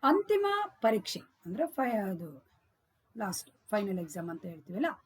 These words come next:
ವಾರ್ಷಿಕ ಪರೀಕ್ಷೆ ಅಂತ ಹೇಳ್ತೀವಲ್ಲ, ಅಂತಿಮ ವಾರ್ಷಿಕ ಪರೀಕ್ಷೆ ಅಂಶಗಳನ್ನು ಆಧರಿಸಿ ಫಲಿತಾಂಶವನ್ನು ನಿರ್ಧರಿಸುವುದು. ಮೇಲಿನ ತಿದ್ದುಪಡಿ ಅಂಶಗಳನ್ನು ಪರಿಗಣಿಸಿ ಐದು, ಎಂಟು ಮತ್ತು ಒಂಬತ್ತನೆಯ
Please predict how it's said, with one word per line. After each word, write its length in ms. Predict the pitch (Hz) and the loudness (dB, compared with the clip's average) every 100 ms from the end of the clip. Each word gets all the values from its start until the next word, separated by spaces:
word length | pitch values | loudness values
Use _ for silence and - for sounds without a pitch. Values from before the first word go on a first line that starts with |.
| _ _ _ - | _ _ _ -2
ವಾರ್ಷಿಕ 340 | 202 202 254 | 0 0 -2
ಪರೀಕ್ಷೆ 400 | 214 175 165 - | -2 -2 -6 -6
ಅಂತ 180 | 180 - | -8 -8
ಹೇಳ್ತೀವಲ್ಲ, 380 | 160 - 170 208 - _ - | -12 -8 -6 -6 -8 _ -2
ಅಂತಿಮ 360 | 247 320 359 359 349 | 4 4 4 4 4
ವಾರ್ಷಿಕ 460 | 214 214 285 277 247 | 4 0 -2 -2 -2
ಪರೀಕ್ಷೆ 440 | 196 175 - 190 - - | -2 -4 -6 -10 -12 -8
ಅಂಶಗಳನ್ನು 500 | 196 175 185 170 180 - | -6 -4 -4 -4 -6 -6
ಆಧರಿಸಿ 560 | 175 180 170 - 330 392 - - | -6 -6 -6 -6 -6 -6 -14 -8
ಫಲಿತಾಂಶವನ್ನು 960 | 151 226 311 262 196 - 160 143 220 349 | -4 -2 -2 -4 -4 -6 -10 -8 -6 -2
ನಿರ್ಧರಿಸುವುದು. 840 | 220 165 175 - - - - - _ _ _ _ _ _ _ _ _ _ - | -4 -4 -12 -10 -10 -12 -20 -20 _ _ _ _ _ _ _ _ _ _ -2
ಮೇಲಿನ 340 | 220 262 320 339 | 4 4 4 2
ತಿದ್ದುಪಡಿ 540 | 330 240 196 247 233 247 | 0 -2 -4 -4 -4 -4
ಅಂಶಗಳನ್ನು 540 | 196 185 202 180 180 | -4 -4 -4 -4 -6
ಪರಿಗಣಿಸಿ 840 | 156 170 165 160 151 - 254 294 - - | -8 -10 -8 -10 -8 -2 2 2 0 -10
ಐದು, 500 | 180 170 165 151 185 277 320 - 170 | -6 -6 -8 -8 -2 0 0 -2 -6
ಎಂಟು 480 | 160 160 - - 247 381 - _ _ _ _ _ | -6 -8 -14 -6 -4 -4 -8 _ _ _ _ _
ಮತ್ತು 440 | 294 285 330 - 370 | 2 4 4 2 2
ಒಂಬತ್ತನೆಯ 720 | 233 214 311 - 339 330 | 4 4 4 4 6 6